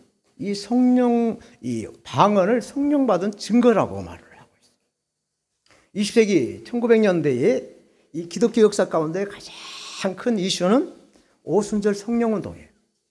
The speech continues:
이 성령 운동에서 그렇게 방언을 중요하게 여깁니다.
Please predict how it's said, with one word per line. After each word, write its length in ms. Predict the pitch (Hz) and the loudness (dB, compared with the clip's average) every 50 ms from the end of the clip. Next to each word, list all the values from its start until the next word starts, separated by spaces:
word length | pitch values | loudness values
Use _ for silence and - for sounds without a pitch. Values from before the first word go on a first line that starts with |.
| _ _ _ _ _ _ _ _ _ | _ _ _ _ _ _ _ _ _
이 160 | 180 202 226 208 | -6 -4 -4 -4
성령 560 | 220 - - - - - 240 247 254 247 247 | -6 -10 -18 -6 0 4 6 8 8 8 8
운동에서 340 | 240 233 226 226 208 220 214 | 8 6 4 4 2 0 -2
그렇게 320 | 208 208 208 202 - 214 | -4 -6 -6 -4 -4 -4
방언을 540 | 208 - - 139 147 151 147 147 151 160 160 - - _ _ _ _ | -4 -4 -6 -6 -4 -4 -2 -2 -2 -4 -6 -10 -18 _ _ _ _
중요하게 560 | - - - - - 156 151 151 135 131 143 | -16 -12 -8 -4 -2 0 0 0 0 0 0
여깁니다. 580 | 135 113 101 92 80 82 78 85 90 87 82 | -2 -2 -4 -8 -12 -14 -16 -18 -18 -18 -20